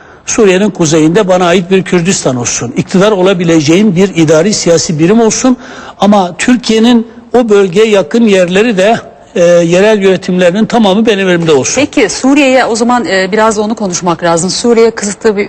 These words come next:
Speaker 2: sınırlı bir müdahale, e, Kürtleri, P Y D'yi nasıl etkileyecek? O, oradaki etkilenme de zannediyorum bizim çözüm sürecinde de bir yansıması olacak herhalde.
Speaker 1: E, tabii ki yani P Y D demek P K K demek zaten.
Speaker 2: Evet.
Speaker 1: Yani P Y D, e, şöyle bir tercihte bulunmak zorunda kalacak.
Speaker 2: Hı hı.
Speaker 1: E,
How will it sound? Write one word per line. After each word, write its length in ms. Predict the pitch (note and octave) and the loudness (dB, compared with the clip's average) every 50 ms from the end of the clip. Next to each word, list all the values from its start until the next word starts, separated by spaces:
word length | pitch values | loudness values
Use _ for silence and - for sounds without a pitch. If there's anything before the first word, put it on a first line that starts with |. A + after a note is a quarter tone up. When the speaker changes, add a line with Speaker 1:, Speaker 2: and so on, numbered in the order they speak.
| - - | -8 -8
Speaker 2:
sınırlı 420 | - - G#3+ G#3+ A3 A3+ A#3 G#3+ | -6 -2 -2 0 2 2 2 2
bir 120 | A3 G3+ | 2 0
müdahale, 580 | G3 G3 F#3+ G3 F#3+ F3+ F#3+ G3 G3+ G3 E3+ - - - - - - - - - | 0 0 0 0 0 0 0 0 0 0 -2 -4 -8 -14 -20 -20 -20 -18 -8 -4
e, 140 | F#3 F#3 F3+ | -2 -2 -2
Kürtleri, 580 | - - A3 - - A3+ G#3+ A3+ B3 F#3+ D#3+ | -2 -4 -4 -2 -2 -2 0 0 0 -2 -2
P 100 | - G3+ | -2 0
Y 180 | G3+ G#3 G#3+ G#3+ | 2 2 2 2
D'yi 140 | A#3+ A#3+ A3+ | 2 2 0
nasıl 220 | B3 B3+ - A3+ | 0 0 0 -2
etkileyecek? 580 | F#3 F3 - - F3+ E3 F#3 E3+ - C#4+ C#4 - | -2 -2 -4 -6 -6 -4 -2 0 0 0 0 0
O, 140 | G3+ G3+ G3 - | -2 -4 -2 -2
oradaki 380 | F#3 F#3+ G3 G3 A3 G#3+ - C4+ | -2 0 0 0 0 0 0 0
etkilenme 520 | A3 G#3 - - A3 A3 A3 A#3 A#3+ A#3+ | 0 0 -2 -2 0 0 0 0 2 2
de 60 | A3 | 2
zannediyorum 520 | G#3 G#3+ A3 A3+ A3 G#3 F3+ G3+ A3+ B3+ A#3 | 2 2 0 0 -2 -2 0 0 0 0 0
bizim 160 | G3+ A3+ G#3+ | -2 -2 -2
çözüm 260 | - G#3+ G3+ G#3+ A3 | -2 -2 -2 -2 -2
sürecinde 420 | - - G3 F#3+ E3+ F#3 F3+ G3+ G#3 | -4 -4 -4 -2 -2 -2 -4 -4 -2
de 60 | A3 | -2
bir 60 | G#3+ | 0
yansıması 520 | G3+ F#3 F3+ F3+ - G3 F#3 F3+ - - | 0 0 -2 -2 -6 -8 -8 -6 -4 -4
olacak 340 | G3 F3+ F3 - F3 E3 D#3+ | -4 -4 -4 -6 -6 -6 -6
herhalde. 200 | E3 D3+ D3 D3+ | -6 -6 -4 -2
Speaker 1:
E, 40 | D3+ | -2
tabii 200 | D#3 F3 F#3+ F3 | -2 -2 -2 -2
ki 100 | - G3+ | -2 -2
yani 120 | D#3 C#3 B2+ - | -4 -4 -4 -4
P 100 | - D#3 | -2 0
Y 160 | E3+ F#3 G3 | 0 0 0
D 120 | G3+ F#3+ D#3+ | 0 0 0
demek 280 | D#3+ F3+ G#3 G3+ - | 0 -2 -2 -4 -4
P 120 | - G3 F3+ | -4 -6 -6
K 80 | - - | -4 -4
K 160 | - A3 F#3+ | -2 -2 0
demek 280 | G3+ D3+ B2+ G#2+ G2 | 0 -2 -2 -4 -6
zaten. 380 | - - A2 F2+ - - - F3+ - F3+ F#3+ F#3 | -8 -8 -10 -12 -14 -14 -16 -14 -12 -10 -10 -10
Speaker 2:
Evet. 100 | D#3 C#3+ - - - - - - - _ - | -10 -12 -16 -20 -20 -20 -20 -20 -14 _ -2
Speaker 1:
Yani 280 | - C#3+ C#3+ C#3 D3 C3+ - | 0 2 2 2 0 0 -2
P 140 | - D3+ G#3+ | -2 0 0
Y 200 | B3+ B3+ A#3 F3+ | 2 2 0 0
D, 220 | E3+ F#3 G#3 A#3 B3 - | 0 -2 -2 -2 -2 0
e, 360 | F#3+ F3+ F3 F3 F3 F3 F3 C#3 G#2+ - - - - - - - - - - _ | 0 2 2 2 2 2 0 -2 -4 -10 -18 -20 -20 -20 -20 -20 -20 -20 -18 _
şöyle 320 | - - - A#3+ B3+ B3 G#3+ | -10 -4 0 0 2 2 2
bir 100 | A#3 G3 | 0 0
tercihte 580 | - - G3 G3 F#3 F3+ F#3 F3+ - A#3+ G3+ | 0 0 0 0 0 -2 -4 -2 -2 -2 0
bulunmak 380 | F#3+ G3 G3 G#3 G#3+ G#3+ - - | 0 0 2 2 0 0 -2 -2
zorunda 340 | - D#3 C3 A#2+ A#2+ B2 A#2 | -2 -2 -2 0 -2 -2 -2
kalacak. 520 | - B2 A2 G#2+ A2 A#2 A#2+ A#2 - - | -4 -4 -6 -6 -6 -8 -10 -12 -14 -14
Speaker 2:
Hı 60 | F3+ | -14
hı. 960 | E3 C#3+ E3+ G3 - - _ _ - - - - - - - _ - - | -14 -12 -14 -16 -20 -20 _ _ -20 -20 -20 -20 -20 -20 -20 _ -8 -2
Speaker 1:
E, 20 | D#3 | 0